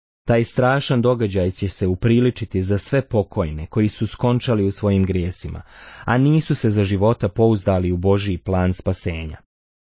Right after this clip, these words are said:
Dakle, ni ovdje se ne odlučuje hoće li neko za nebo ili za pakao. Svi koji se tu pojave jesu već u paklu, osuđeni na ognjeno jezero,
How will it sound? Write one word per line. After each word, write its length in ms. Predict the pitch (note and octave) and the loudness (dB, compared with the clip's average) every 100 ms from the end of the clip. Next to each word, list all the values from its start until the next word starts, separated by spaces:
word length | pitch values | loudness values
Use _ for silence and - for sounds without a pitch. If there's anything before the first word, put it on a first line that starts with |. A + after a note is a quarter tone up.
| - | -4
Dakle, 520 | G2+ A#2 - B2+ A2 - _ | 0 0 0 0 0 -4 _
ni 180 | A2+ A#2+ | 2 4
ovdje 420 | A#2+ C3+ C3 C3+ | 4 2 2 -2
se 160 | - A#2 | 0 2
ne 120 | G#2 | 2
odlučuje 520 | G2+ G#2+ B2 - G#2+ | 2 2 0 2 0
hoće 340 | - A#2+ - | 2 0 2
li 120 | A2 G#2 | 2 2
neko 280 | G#2+ - | 0 -2
za 160 | F2+ F#2+ | -2 2
nebo 340 | F#2 G#2 A2 G2+ - | 2 2 -2 -6 -6
ili 160 | A2+ | -2
za 140 | A2+ A#2 | 0 0
pakao. 540 | - F#2 - F2+ - - _ - - - - | -2 -4 -4 -10 -12 -18 _ -20 -20 -20 -18
Svi 300 | - C#3+ E3+ | -6 0 0
koji 260 | - A#2 | 2 0
se 160 | G#2+ G#2 | 0 -4
tu 220 | - C3+ | 0 -2
pojave 580 | - A2 A#2 A#2 G2 F#2+ | 0 0 2 2 2 0
jesu 360 | G2+ B2 - G2+ | 2 2 0 -2
već 240 | F2 - | -2 -4
u 60 | E2+ | -8
paklu, 440 | D#2+ E2 - C2+ - _ - | -8 -10 -10 -14 -16 _ -4
osuđeni 640 | G#2 B2+ - C3+ G#2+ G2+ | 0 0 2 2 4 2
na 180 | G2 F#2+ | 4 4
ognjeno 360 | G#2+ G#2 F#2 F2+ | 2 2 2 2
jezero, 540 | F#2+ A2 A2 A2 G2+ | 2 2 2 0 0